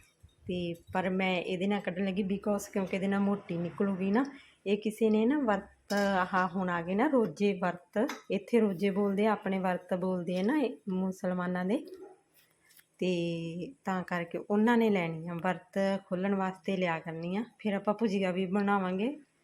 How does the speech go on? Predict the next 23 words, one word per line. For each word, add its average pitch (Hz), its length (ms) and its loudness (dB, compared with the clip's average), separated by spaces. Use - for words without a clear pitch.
ਜਿਹੜਾ 185 300 0
ਕਿ 185 200 -2
ਬਦਾਨਾ 180 460 0
ਤੇ 202 100 0
ਭੁਜੀਆ 196 380 0
ਮਿ-, 180 220 -2
ਮਿਕਸ 190 360 -4
ਕਰਕੇ 196 360 0
ਬਣਾਉਣਾ 175 360 -4
ਹੈਗਾ। 147 180 -14
ਇੱਧਰ 180 220 0
ਦੇਖੋ 170 420 -4
ਤੁਸੀਂ, - 380 -8
ਕਿੰਨੀ 190 260 6
ਸੋਹਣੀ 190 300 2
ਬੂੰਦੀ 180 260 2
ਡਿੱਗਦੀ 170 400 8
ਹੈ 226 60 12
ਨਾ, 262 100 10
ਗੋਲ 185 220 8
ਗੋਲ 185 200 8
ਹੋਈ 196 160 6
ਜਾਂਦੀ। 175 380 2